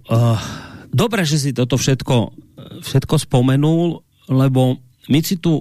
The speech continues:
vlastne teraz naozaj, že poctivo chceme ako keby zodpovedať tú otázku, že či vra-, či vraždila proste progresivistická ideológia. A, e,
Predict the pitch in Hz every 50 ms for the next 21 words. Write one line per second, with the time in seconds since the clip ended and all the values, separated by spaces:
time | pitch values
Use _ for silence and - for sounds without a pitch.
0 | - - 156 160 156 - 180 151 135 - 147 147 147 147 - - _ _ - -
1 | 156 165 147 139 143 135 120 139 131 123 120 123 - - _ - - - 156 165
2 | 165 - - - 127 117 113 - - - 131 127 120 120 120 - - - 135 120
3 | 123 117 127 127 - - 156 139 123 127 127 123 - 117 113 123 120 139 139 131
4 | - - - 127 117 117 123 117 113 - - _ _ _ _ - - - 131 120
5 | 135 - - - 143 - - 147 127 123 131 143 175 170 135 120 131 117 107 95
6 | 78 - - - - _ _ _ _ _ _ _ _ _ - _ _ _ _ _
7 | _ _ _ - - - - 120 - 127 117 - 131 135 127 127 135 120 - 139
8 | 123 123 - - 131 123 - - - 117 104 123 123 123 117 104 101 98 110 107
9 | 107 113 113 120 143 165 165 - _ _ - - - - - - - - - -
10 | - - - - - - 101 104 104 104 104 104 101 98 - _ _ _ _ _
11 | _ - - - _ _ _ _ - - - 135 120 110 110 104